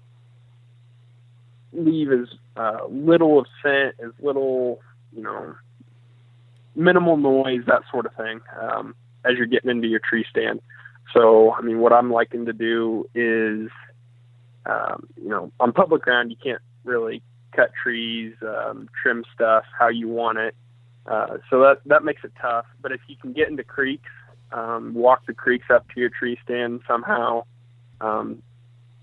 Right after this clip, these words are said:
that's not so bad. But it's, it's just planning ahead. It comes down to, did you get out there in the summertime? Did you walk around? Did you see where you can walk that's the path of least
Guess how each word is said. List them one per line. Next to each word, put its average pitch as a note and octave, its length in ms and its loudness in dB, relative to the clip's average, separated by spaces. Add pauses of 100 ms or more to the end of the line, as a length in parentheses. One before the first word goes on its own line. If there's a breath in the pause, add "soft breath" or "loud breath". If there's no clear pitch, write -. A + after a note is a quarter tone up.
(200)
that's B2+ 360 2
not C3 260 0
so B2 120 2
bad. A2+ 420 2 (160)
But A#2+ 200 -2
it's, A#2+ 120 -16 (800)
it's - 120 -10
just - 200 -2
planning F#3 360 2
ahead. C3+ 420 4
It A2 180 -8
comes C#3+ 240 -2
down C3+ 320 2
to, A#2 160 4 (420 soft breath)
did C#3 120 -6
you C#3 160 -14
get C3 160 2
out C3 240 6
there C3+ 160 4
in B2+ 80 -2
the A#2 140 -8
summertime? C3 720 -4
Did A#2+ 200 -6
you A2+ 560 -6 (640)
walk B2 400 4
around? B2 500 2
Did A#2 160 -16
you A2+ 80 -16 (160)
see B2+ 200 -10
where B2+ 180 -6
you B2+ 180 -8 (160)
can B2 140 -14
walk B2 180 -12 (380)
that's A2+ 160 -4 (480)
the - 60 0
path A#2+ 320 2
of A#2+ 80 -4
least B2 220 -6